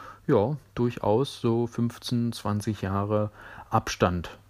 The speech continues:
zwischen, zwischen, äh, diesen beiden Gruppen und es machte sich eben auch bemerkbar in der,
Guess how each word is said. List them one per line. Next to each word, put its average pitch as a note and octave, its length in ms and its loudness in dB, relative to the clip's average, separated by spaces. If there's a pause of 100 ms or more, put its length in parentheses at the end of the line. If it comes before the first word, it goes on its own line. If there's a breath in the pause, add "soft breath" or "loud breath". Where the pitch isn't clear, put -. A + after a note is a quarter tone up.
(100)
zwischen, F2 760 -2
zwischen, F#2 480 -2
äh, F#2 260 -2
diesen F#2 260 0
beiden F2+ 280 0
Gruppen B2 460 0
und G#2 440 -2
es G#2 200 -4
machte G2+ 280 0
sich G2 220 -2
eben G2+ 200 -2
auch F#2+ 160 -4
bemerkbar G2 720 -2
in G2 300 -2
der, F#2+ 400 -2